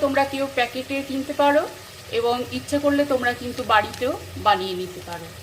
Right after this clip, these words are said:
বাড়িতে বানিয়ে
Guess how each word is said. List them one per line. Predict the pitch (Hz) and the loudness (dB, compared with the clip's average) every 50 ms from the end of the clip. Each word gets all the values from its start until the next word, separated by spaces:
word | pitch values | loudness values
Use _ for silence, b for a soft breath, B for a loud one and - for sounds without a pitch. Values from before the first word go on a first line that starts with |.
| - - - - - - - - - - - - - - - - - - - - - - - - - - - - - - - - - - - - - - - - - - - - - - - - - - - - - - 220 | -16 -16 -16 -16 -16 -16 -16 -16 -16 -14 -14 -14 -14 -12 -12 -12 -10 -10 -8 -8 -8 -8 -8 -8 -8 -8 -8 -10 -10 -10 -12 -12 -12 -10 -10 -8 -8 -6 -6 -6 -8 -8 -8 -8 -8 -10 -10 -10 -10 -12 -12 -8 -2 2 2
বাড়িতে | 226 226 254 277 - 285 285 277 | 2 2 2 0 0 2 4 4
বানিয়ে | 262 247 262 277 277 | 4 2 0 0 0